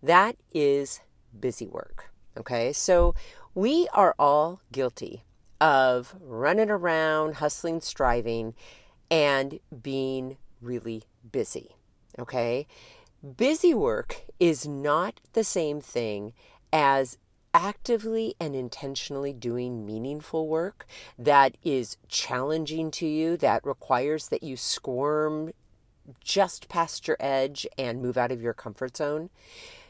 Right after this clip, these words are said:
Busy work is the kind of work that you do when you are trying to prove your worth or your value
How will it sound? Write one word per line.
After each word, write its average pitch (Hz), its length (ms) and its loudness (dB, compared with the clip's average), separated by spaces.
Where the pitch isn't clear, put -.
Busy 262 340 6
work 147 420 4
is 156 400 0
the 147 160 -2
kind 160 420 -2
of 233 220 -2
work 117 420 -2
that - 180 2
you 185 140 -4
do 110 460 -8
when 156 300 2
you 151 200 -4
are 190 120 -2
trying 135 840 -6
to - 100 -4
prove 117 540 -6
your 117 140 -4
worth 101 480 -10
or 135 100 0
your 110 160 -6
value - 400 -6